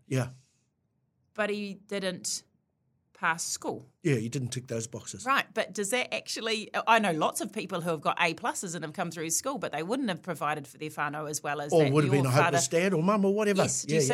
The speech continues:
Speaker 1: yeah. It was funny.
Speaker 2: Yeah,
Speaker 1: And
Speaker 2: interesting, eh?
Speaker 1: Yeah, yeah, it is interesting. And, and, and I'm a part of this machine. It's, you know, I've
Speaker 2: We
Speaker 1: been
Speaker 2: all, we
Speaker 1: conditioned
Speaker 2: are too. I
Speaker 1: Yeah,
Speaker 2: am
Speaker 1: yeah,
Speaker 2: too,
Speaker 1: yeah,
Speaker 2: yeah,
Speaker 1: yeah.
Speaker 2: yeah.
Speaker 1: It was funny. I, I was up in Darwin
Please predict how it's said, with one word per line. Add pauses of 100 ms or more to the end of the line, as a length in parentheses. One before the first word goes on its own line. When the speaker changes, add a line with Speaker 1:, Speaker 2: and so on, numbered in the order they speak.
Speaker 1:
yeah. (300)
It
was
funny.
Speaker 2:
Yeah,
Speaker 1:
And
Speaker 2:
interesting,
eh?
Speaker 1:
Yeah,
yeah,
it
is
interesting.
And,
and,
and
I'm
a
part
of
this
machine.
It's,
you
know,
I've
Speaker 2:
We
Speaker 1:
been
Speaker 2:
all,
we (140)
Speaker 1:
conditioned
Speaker 2:
are
too.
I
Speaker 1:
Yeah,
Speaker 2:
am
Speaker 1:
yeah,
Speaker 2:
too,
Speaker 1:
yeah,
Speaker 2:
yeah,
Speaker 1:
yeah. (120)
Speaker 2:
yeah. (220)
Speaker 1:
It
was
funny.
I,
I
was
up
in
Darwin